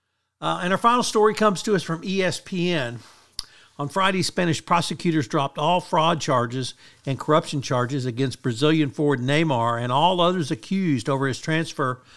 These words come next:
from Barcelona, uh, to Barcelona from Santos. Prosecutors had sought a two-year prison term for Neymar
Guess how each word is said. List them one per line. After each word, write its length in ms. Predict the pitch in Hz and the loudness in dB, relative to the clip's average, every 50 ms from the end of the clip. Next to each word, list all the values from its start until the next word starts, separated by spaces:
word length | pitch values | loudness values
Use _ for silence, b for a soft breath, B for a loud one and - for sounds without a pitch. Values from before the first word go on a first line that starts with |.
| B B B | B B B
from 200 | B - 135 123 | B -8 -8 -4
Barcelona, 800 | 117 135 143 160 - - 156 147 147 147 147 143 143 139 123 - _ B B B B B B B B B B B | 0 2 2 2 2 0 -2 0 0 0 0 0 -2 -4 -6 -10 _ B B B B B B B B B B B
uh, 240 | 165 139 131 123 120 | -4 -4 -2 -4 -4
to 180 | - - 208 | -2 -2 -2
Barcelona 600 | 180 170 170 156 143 - 160 151 147 143 147 143 | 2 2 2 2 2 0 -4 -4 -2 -2 -2 -4
from 200 | - - 135 117 | -4 -6 -8 -6
Santos. 680 | - - 156 156 156 156 - - 120 104 104 - - - - b b b b b b b b - | -4 -2 -2 0 0 -2 -4 -6 -8 -8 -10 -12 -14 -16 -16 b b b b b b b b -4
Prosecutors 600 | 156 160 - - - - 165 170 160 151 139 147 | -4 -4 -4 -6 -8 -4 -2 0 0 0 0 -4
had 140 | 143 123 - | -4 -6 -4
sought 200 | - 139 135 131 | -4 -4 -4 -4
a 80 | 120 | -6
two-year 460 | - - - 185 185 175 170 160 151 143 | -6 -6 -4 -2 -2 0 0 0 0 0
prison 300 | - 175 170 156 180 156 | -2 -2 -2 -2 -2 -2
term 220 | - 175 180 175 | -2 -2 -2 -2
for 140 | - 175 160 | -2 -4 -4
Neymar 560 | 151 156 160 160 165 165 170 175 185 175 | -4 -2 -4 -4 -4 -4 -2 -2 -4 -6